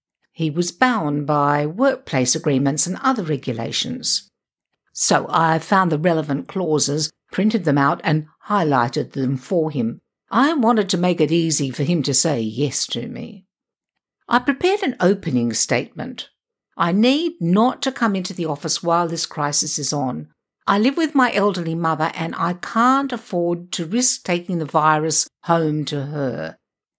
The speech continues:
I'm not sure how best to do this. I'd like to keep this job. Can we possibly work out something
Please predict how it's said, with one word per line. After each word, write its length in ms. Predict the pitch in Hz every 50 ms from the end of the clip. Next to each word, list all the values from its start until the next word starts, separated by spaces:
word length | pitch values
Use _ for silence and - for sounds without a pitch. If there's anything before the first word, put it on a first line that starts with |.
| _ _ _ _ -
I'm 340 | - 190 208 233 226 226 233
not 240 | 240 247 226 - -
sure 460 | - - - - 254 294 339 359 320
how 300 | 269 262 247 226 214 202
best 340 | 185 180 165 147 - - -
to 80 | 156
do 300 | 127 - 175 190 214 233
this. 460 | 220 - 311 440 - - - - - - _ _ _ _ _ -
I'd 300 | - 156 151 147 147 151
like 400 | 151 147 160 170 226 - - -
to 80 | -
keep 300 | 254 - 269 262 254 254
this 180 | 254 247 233 -
job. 380 | - - 233 233 254 277 - - _ _ _ _ _ _ _
Can 100 | - 226
we 140 | 233 254 247
possibly 500 | 247 - 294 320 311 - 285 254 226 226
work 260 | 208 190 196 196 190 -
out 180 | 202 190 - -
something 540 | - - - 202 180 180 - 147 135 151